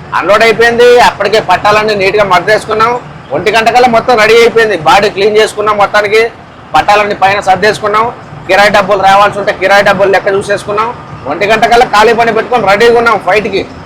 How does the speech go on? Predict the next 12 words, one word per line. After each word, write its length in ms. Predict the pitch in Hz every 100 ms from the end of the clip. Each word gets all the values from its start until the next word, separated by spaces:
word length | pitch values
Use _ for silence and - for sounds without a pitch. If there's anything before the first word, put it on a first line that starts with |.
| - - - -
తర్వాత 280 | 220 247 240
లోడింగ్ 300 | 220 233 226
లేదు. 260 | 196 151 120 -
ఒకవేళ 320 | 170 202 247
ఆ 160 | 226 220
రోజు 200 | 254 254
కనుక 220 | 254 254
లోడ్ 260 | 233 233
ఉంటే 200 | 247 240
కనుక, 220 | 226 202 185 220 320 - - - 151
అంటే 180 | 202 233
నిన్న, 280 | 202 214